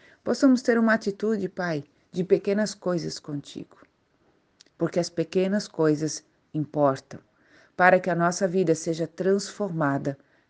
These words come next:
pelo Teu poder. Ajuda-nos, Senhor, em nossas fraquezas. Assim, Pai,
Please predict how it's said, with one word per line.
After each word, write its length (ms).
pelo 260
Teu 120
poder. 420
Ajuda-nos, 760
Senhor, 420
em 120
nossas 400
fraquezas. 720
Assim, 480
Pai, 340